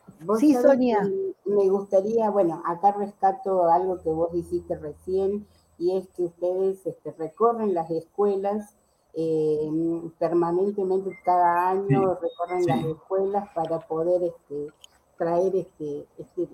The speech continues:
Speaker 1: este mensaje, ¿no? Este recuerdo.
Speaker 3: Sí.
Speaker 1: Y a su vez también quiero rescatar también lo que dijiste, que, eh,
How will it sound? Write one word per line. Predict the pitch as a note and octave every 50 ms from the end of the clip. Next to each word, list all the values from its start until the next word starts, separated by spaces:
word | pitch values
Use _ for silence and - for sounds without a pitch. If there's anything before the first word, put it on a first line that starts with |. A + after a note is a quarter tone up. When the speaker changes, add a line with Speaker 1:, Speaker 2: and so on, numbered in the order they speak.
| - _
Speaker 1:
este | G#3+ G#3+ - - A3+
mensaje, | G#3+ F#3+ F#3 F3+ - - F#3+ D#3+ - - E3
¿no? | D#3+ F3 F#3+
Este | G3+ G3+ F#3+ F3+
recuerdo. | - D#3+ D#3 D3+ - - D3+ C#3+ C#3+ C3+ C#3+ - _ _ _ _ _ _ _ _ _ _ _
Speaker 3:
Sí. | - - D3 D3 -
Speaker 1:
Y | A#3 A3+ A3+ A3+ A3+ A3 - - _ - _ _
a | F#3+ G#3 G3+ - -
su | A3 G#3+
vez | G#3+ A#3 A#3 A3 -
también | B3 A3 A3 A3 A3 A3+ A#3 A#3 A#3+ B3+ C4+ - - _ _ - _ _
quiero | _ G3 G3 G#3 G3+
rescatar | G3+ F#3+ F#3 F#3+ - F#3 F3+ - G3+ G3
también | G#3 G3+ G3 G3 G3+ G3+
lo | G3 F#3
que | - F3
dijiste, | F3 F3 E3+ F3 G3+ G3+ G#3 - A3 G#3+ G#3+ -
que, | - F3 F3 F3+ F#3 G3 G#3 G#3 G#3 -
eh, | F3 F3 E3+ E3+